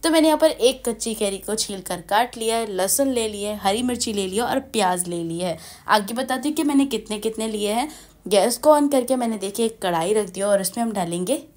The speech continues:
सरसों का तेल, क्योंकि अचार में सरसों का तेल ही डलता है, यानी कि मस्टर्ड ऑयल। ये मैंने आधा कप जितना डाला है। और अब इसके अंदर मैं डाल रही हूँ एक चौथाई चम्मच जीरा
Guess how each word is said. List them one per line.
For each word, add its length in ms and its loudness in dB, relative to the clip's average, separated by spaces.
सरसों 520 4
का 200 0
तेल, 340 -2
क्योंकि 220 -2
अचार 440 0
में 120 -4
सरसों 380 0
का 180 -4
तेल 260 -4
ही 200 -6
डलता 300 -4
है, 80 -2
यानी 180 -4
कि 140 -4
मस्टर्ड 440 -2
ऑयल। 180 0
ये 100 -4
मैंने 320 -4
आधा 340 -4
कप 220 -4
जितना 340 -4
डाला 260 -2
है। 180 -6
और 160 8
अब 200 4
इसके 240 0
अंदर 240 -2
मैं 140 -4
डाल 180 -6
रही 160 -6
हूँ 180 -2
एक 200 4
चौथाई 420 0
चम्मच 340 -2
जीरा 480 -2